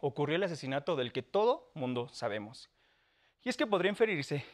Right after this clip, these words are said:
que Ciro está tratando a toda costa de certificar y validar el resolutivo de la Fiscalía de Aguascalientes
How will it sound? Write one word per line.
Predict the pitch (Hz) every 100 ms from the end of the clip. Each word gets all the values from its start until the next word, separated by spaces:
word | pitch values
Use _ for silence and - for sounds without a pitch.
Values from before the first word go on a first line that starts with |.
| -
que | 127
Ciro | 151
está | 156 156
tratando | 156 151 139 139
a | -
toda | 226 208
costa | 185 185 185
de |
certificar | 139 127 208 226 233 - 156 123 - -
y | 165
validar | 160 254 254 156 123 - -
el | 202
resolutivo | 240 220 208 196 190
de | 170
la | 135
Fiscalía | 120 - 120 127
de | 127
Aguascalientes | 120 113 - 131 139 185